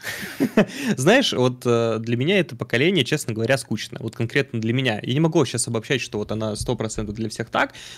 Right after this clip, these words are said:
Мне действительно в этом поколении скучно, потому что если вы взглянете на паблики, если вы посмотрите на каналы, вы, а, поймете одну такую вещь, что много кто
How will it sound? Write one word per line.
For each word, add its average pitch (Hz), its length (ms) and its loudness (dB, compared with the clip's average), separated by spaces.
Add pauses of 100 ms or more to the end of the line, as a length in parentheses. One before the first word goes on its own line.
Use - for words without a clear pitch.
(100)
Мне 143 320 4
действительно 120 480 -2
в 117 60 0
этом 117 160 -2
поколении 110 380 -2
скучно, - 420 -8 (100)
потому 117 320 -2
что 113 280 -2
если 120 340 -2
вы 120 300 2
взглянете 139 500 -2
на 143 100 -4
паблики, 131 540 0
если 135 340 0
вы 151 240 4
посмотрите 165 560 -2
на 156 100 -2
каналы, 147 460 -2
вы, 156 340 2 (280)
а, 113 120 0
поймете 143 540 2
одну 135 260 2
такую 135 300 0
вещь, 156 220 2
что 131 680 2
много 147 320 2
кто 160 420 2